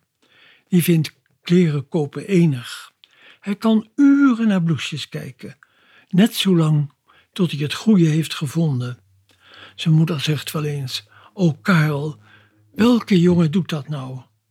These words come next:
Je lijkt wel een meisje." Dat vindt Karel fijn om te horen.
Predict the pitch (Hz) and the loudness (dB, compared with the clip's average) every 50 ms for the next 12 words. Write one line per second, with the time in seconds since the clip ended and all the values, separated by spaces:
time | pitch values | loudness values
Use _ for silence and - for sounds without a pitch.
0 | _ _ _ _ _ - 269 262 247 226 - - 226 208 202 190 180 180 196 220 | _ _ _ _ _ -6 -4 -2 -2 -2 -2 0 0 2 4 4 4 4 4 4
1 | 233 220 170 - - - 156 139 127 - _ _ _ _ _ _ _ _ _ _ | 2 2 0 -2 -4 -8 -8 -12 -14 -16 _ _ _ _ _ _ _ _ _ _
2 | _ _ _ _ _ _ _ _ _ _ _ _ _ _ - - 180 - - - | _ _ _ _ _ _ _ _ _ _ _ _ _ _ -4 -2 -2 -2 0 -2
3 | 160 147 139 - - 165 135 139 135 127 131 131 131 - _ _ _ - - - | -2 -2 -2 -2 -2 -2 0 -2 -2 -4 -6 -8 -8 -10 _ _ _ -12 -6 -2
4 | 185 196 190 175 156 151 180 147 147 - 175 135 139 147 139 131 127 123 120 127 | 0 2 4 2 2 2 0 -2 -2 -2 -2 -2 -2 -2 -4 -4 -6 -8 -10 -12
5 | 127 | -14